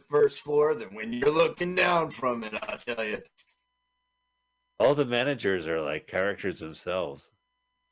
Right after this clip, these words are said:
Speaker 1: Yeah. Okay, so it's back with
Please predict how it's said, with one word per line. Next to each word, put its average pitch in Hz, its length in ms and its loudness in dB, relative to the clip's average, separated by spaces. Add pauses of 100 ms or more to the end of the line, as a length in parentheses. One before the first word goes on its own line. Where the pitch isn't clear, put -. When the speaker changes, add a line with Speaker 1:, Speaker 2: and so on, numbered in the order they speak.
(160)
Speaker 1:
Yeah. 92 400 -10 (380)
Okay, 180 280 -2 (140)
so 151 260 0
it's 151 160 -6
back 190 480 -2
with 175 260 -6